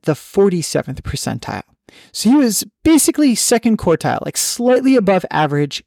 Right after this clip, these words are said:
every single year. He was never, never amazing, never knocked it out of the park, never had a huge year, and he also was never terrible.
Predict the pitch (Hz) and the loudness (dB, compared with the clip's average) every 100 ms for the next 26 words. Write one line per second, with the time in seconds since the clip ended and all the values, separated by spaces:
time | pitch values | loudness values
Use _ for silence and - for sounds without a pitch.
0 | - 170 151 170 151 160 143 135 139 123 | -4 -4 -4 -6 -6 -8 -8 -10 -12 -16
1 | _ _ _ - 156 139 165 180 196 185 | _ _ _ -14 -10 -4 -2 2 2 2
2 | 180 - - - 156 170 202 233 220 202 | -2 -8 -20 -12 -4 0 2 2 2 2
3 | 202 233 262 _ - 160 165 190 180 _ | 0 -2 -4 _ -2 0 2 2 -2 _
4 | 143 160 165 - 208 185 180 170 156 - | -6 0 0 2 2 2 0 0 0 0
5 | 156 151 147 127 - - 185 185 156 151 | -6 -6 -6 -8 -8 -4 -2 -2 -2 0
6 | 139 160 _ - - _ - - - - | 0 0 _ -20 -20 _ -8 -8 -6 -2
7 | 170 180 185 175 175 160 135 139 208 262 | 0 2 2 2 0 -2 -6 -2 0 0
8 | - | -2